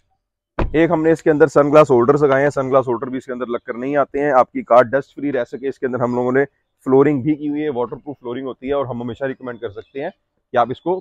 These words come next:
करा सकते हो अगर आपकी ड्राइविंग ज्यादा है तो। प्लस जो ऑटो फोल्डेबल साइड मिरर्स हैं, उसके स्विचेस हम लोगों ने कट करके इंस्टॉल किए हुए हैं डोर पैनल को। आपको कटिंग की फिनिशिंग यहाँ पर नजर आएगी, प्रॉपर हम लोग वन टच स्विच लगाते हैं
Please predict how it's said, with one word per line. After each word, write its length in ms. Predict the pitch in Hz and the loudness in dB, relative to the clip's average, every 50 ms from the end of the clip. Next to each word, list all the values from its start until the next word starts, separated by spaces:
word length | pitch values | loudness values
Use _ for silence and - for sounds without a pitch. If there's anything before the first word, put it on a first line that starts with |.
| - _ | -8 _
करा 160 | 147 135 131 | -2 0 0
सकते 260 | 127 - 113 - - 117 | 0 -2 -6 -14 -12 -10
हो 80 | 110 | -6
अगर 100 | 113 110 | -6 -6
आपकी 300 | 107 - _ 139 160 175 - _ _ _ _ _ 101 | -6 -6 _ -8 -8 -8 -10 _ _ _ _ _ -8
ड्राइविंग 460 | 98 110 113 117 117 123 151 170 185 _ _ _ _ 101 | -4 -2 -2 -2 -2 -4 -4 -6 -8 _ _ _ _ -12
ज्यादा 340 | 101 104 127 123 110 113 | -4 -2 -2 0 0 -2
है 100 | 95 90 | -4 -6
तो। 120 | 85 - 71 - _ _ _ _ _ _ _ _ _ _ | -6 -10 -16 -20 _ _ _ _ _ _ _ _ _ _
प्लस 320 | - 156 185 214 - - - _ _ _ _ _ _ _ - | 8 8 8 8 8 4 -10 _ _ _ _ _ _ _ -6
जो 440 | 113 131 147 156 160 165 160 - - | 0 2 4 6 6 6 4 4 4
ऑटो 240 | 143 131 127 - 165 | 4 4 4 2 0
फोल्डेबल 340 | 135 147 151 143 151 160 156 | 0 2 2 2 2 0 2
साइड 280 | - 147 135 139 135 | 2 2 2 2 2
मिरर्स 220 | 143 151 151 147 151 | 0 0 0 2 2
हैं, 60 | 156 | 2
उसके 200 | 147 - - 156 | 0 0 -2 -4
स्विचेस 360 | - - 151 - - 151 139 | -2 -2 -4 -4 -4 -4 -2
हम 120 | 156 143 | 0 0
लोगों 160 | 143 147 143 151 | 2 2 2 0
ने 80 | 151 | 0
कट 220 | 127 - 156 147 _ | 0 0 0 0 _
करके 260 | - 147 143 120 147 | 0 -2 0 0 -2
इंस्टॉल 380 | 143 127 - - 123 123 131 123 | -4 -4 -4 -2 0 0 0 0
किए 120 | 120 127 | -2 -4
हुए 160 | 127 127 131 | -2 0 0
हैं 100 | 139 135 | 0 0
डोर 200 | 117 127 131 127 | 2 2 2 2
पैनल 240 | 123 131 123 123 127 | 2 0 0 0 0
को। 180 | 117 139 160 - _ _ _ _ 107 | -2 -2 -4 -4 _ _ _ _ -2
आपको 220 | 107 - - 123 | -2 -2 -4 -8
कटिंग 280 | - 131 101 - 131 135 | -10 -8 -8 -8 -8 -8
की 60 | 135 | -8
फिनिशिंग 380 | - - 127 123 113 143 139 | -8 -8 -10 -10 -10 -8 -6
यहाँ 120 | 131 131 113 | -4 -4 -4
पर 100 | 117 127 | -4 -4
नजर 240 | 120 117 117 117 107 | -4 -4 -4 -2 -2
आएगी, 220 | 104 104 113 131 | -2 -2 -4 -6
प्रॉपर 360 | 110 - 113 107 - 127 120 | -2 0 0 0 0 0 -2
हम 160 | 120 113 117 | -2 -2 -2
लोग 120 | 117 117 104 | -2 -2 -2
वन 200 | 101 113 117 117 | 0 -2 -2 0
टच 140 | - 131 123 | -2 -2 -2
स्विच 260 | - - 123 - - | -2 -4 -6 -4 -4
लगाते 360 | 123 113 107 95 - - 110 | -2 0 0 0 -2 -4 -6
हैं 80 | 131 | -8